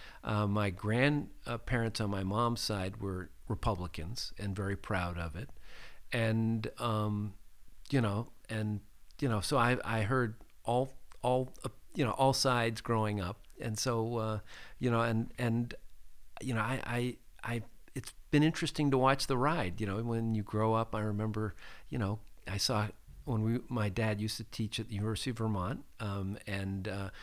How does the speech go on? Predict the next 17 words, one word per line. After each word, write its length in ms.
one 160
of 60
my 140
first 300
memories 480
is 120
being 280
on 260
his 200
shoulders 640
watching 380
John 260
F. 180
Kennedy 420
speak, 520
uh, 160
during, 520